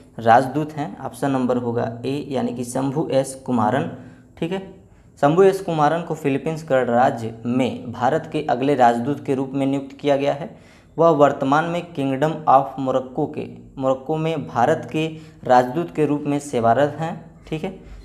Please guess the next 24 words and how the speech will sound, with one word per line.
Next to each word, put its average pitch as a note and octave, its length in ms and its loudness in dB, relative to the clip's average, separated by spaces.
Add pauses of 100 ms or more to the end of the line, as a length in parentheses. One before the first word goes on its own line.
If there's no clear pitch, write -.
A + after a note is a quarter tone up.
शंभू E3 300 6
एस F3 240 2
कुमारन D#3 480 4
जो D#3 100 0
हैं D#3+ 200 -4
फिलीपींस D3+ 460 -2
गणराज्य B2+ 500 4
के B2+ 100 -2
जयदीप C#3 760 0 (1040)
म-, C#3 260 -4 (100)
मजूमदार, C3+ 840 2
जयदीप C#3+ 360 0
मजूमदार C3 520 2
के C#3+ 120 -2
स्थान C3+ 280 -4
पर C#3+ 100 -6
भारत A#2+ 380 -2
के C#3+ 80 0
अगले C3 460 -2 (360)
उच्चावच C#3 760 2 (420)
यानी B2+ 300 -2
कि B2+ 140 -10
उच्चायुक्त C3+ 640 2
होंगे, D3 380 -4